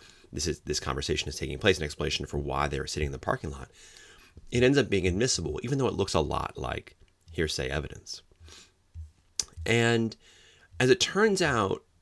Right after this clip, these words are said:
you know, that's one of the big exceptions to the hearsay rule that we don't know a lot about. Another big exception to the hearsay rule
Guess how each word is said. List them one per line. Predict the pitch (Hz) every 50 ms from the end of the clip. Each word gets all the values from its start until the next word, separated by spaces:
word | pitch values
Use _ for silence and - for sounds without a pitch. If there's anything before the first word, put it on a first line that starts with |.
| _ _ _ -
you | 123 113
know, | 95 82
that's | - 113 135 - -
one | 110 107 113
of | 117 92
the | 95
big | 78 73 - 85 80 82
exceptions | 80 - - - 73 - - - 76 -
to | - -
the | 64
hearsay | 76 76 73 71 - - - - - -
rule | - - - - _ -
that | - 80 -
we | 82 80
don't | 76 73 67 67
know | 65 67
a |
lot | 67 65 64 65
about. | 64 - - - - - - - - - 147 - -
Another | - 117 120 135 170 220 240 269 226 165 90 69 - - - 73 69 - -
big | - 98 98 95 85 65
exception | - - - - 73 - - - 65
to | 62
the | 64
hearsay | 76 85 113 117 - - - - -
rule | - - - - -